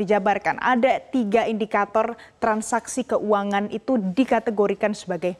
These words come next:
mencurigakan. Sederhananya, yang pertama, tidak memiliki tujuan ekonomi dan bisnis yang jelas.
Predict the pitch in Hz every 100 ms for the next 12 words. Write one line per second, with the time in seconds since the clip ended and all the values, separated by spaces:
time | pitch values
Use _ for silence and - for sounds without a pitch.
0 | _ 220 262 233 202 170 170 - 160 -
1 | - - - - - _ - 320 302 320
2 | 302 311 359 349 311 285 277 349 277 247
3 | 247 240 226 302 294 214 240 240 208 208
4 | 202 247 214 190 196 - 220 208 180 135
5 | - -